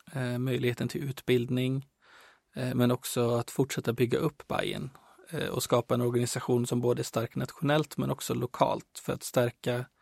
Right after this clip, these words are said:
kopplingen till medlemmarna. En annan viktig fråga som har varit avgörande, som Roshni var inne på tidigare, är sexualundervisning,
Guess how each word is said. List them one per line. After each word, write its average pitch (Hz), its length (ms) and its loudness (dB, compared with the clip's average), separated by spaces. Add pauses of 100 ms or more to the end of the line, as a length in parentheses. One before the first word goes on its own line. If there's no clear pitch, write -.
(280)
kopplingen 120 500 -4
till 127 120 -2
medlemmarna. 135 640 -2 (1200)
En 135 140 2
annan 147 200 0
viktig 151 260 -4
fråga 123 360 2
som 123 240 -4
har 120 140 -4
varit 117 400 -2
avgörande, 120 680 -2
som - 580 -4
Roshni 127 420 -2
var 127 80 -2
inne 127 200 0
på - 140 -2
tidigare, - 580 -4 (100)
är 143 240 -2
sexualundervisning, 135 1200 0